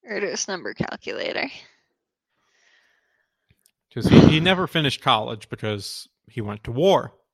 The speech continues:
Speaker 1: Mm, author name? Mel Brooks.
Speaker 2: If that doesn't work, try Melvin Kaminsky.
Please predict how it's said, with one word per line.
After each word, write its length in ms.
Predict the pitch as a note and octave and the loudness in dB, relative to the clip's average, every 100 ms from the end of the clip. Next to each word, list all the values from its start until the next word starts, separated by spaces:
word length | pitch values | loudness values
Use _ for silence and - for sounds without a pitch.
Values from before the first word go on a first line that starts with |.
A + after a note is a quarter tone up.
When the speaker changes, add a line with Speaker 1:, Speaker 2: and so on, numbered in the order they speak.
| _ _ _ _ _ _ _ _ _ _ _ _ _ _ _ _ _ _ _ _ _ _ _ _ _ _ _ _ _ _ _ _ _ | _ _ _ _ _ _ _ _ _ _ _ _ _ _ _ _ _ _ _ _ _ _ _ _ _ _ _ _ _ _ _ _ _
Speaker 1:
Mm, 960 | C4+ C#4 C#4 C#4 C4+ C4+ C#4 C4+ C#4 C#4 C4+ _ _ _ _ _ | -20 -20 -18 -18 -20 -20 -20 -20 -20 -20 _ _ _ _ _ _
author 320 | F#3 F#3+ A3+ | -10 -10 -16
name? 420 | A3+ A#3 B3 B3+ B3 _ _ _ _ | -14 -14 -14 -18 -20 _ _ _ _
Mel 520 | G#3 F#3+ F#3 G3 A#3+ - _ _ _ _ _ _ _ | -6 -2 0 0 -4 -10 _ _ _ _ _ _ _
Brooks. 600 | G#2+ - - - - - _ _ _ _ _ _ B2+ | -8 -6 -10 -16 -18 -20 _ _ _ _ _ _ -14
Speaker 2:
If 100 | A#2 | -4
that 200 | C#3+ D3 | -4 -4
doesn't 200 | C#3+ D#3 | -8 -6
work, 140 | D3 | -6
try 160 | - C3 | -4 -4
Melvin 460 | B2 B2+ B2+ B2 | -2 -2 -2 -8
Kaminsky. 680 | - A#2 A2 G#2+ - G#2+ - | -8 -8 -8 -8 -14 -18 -20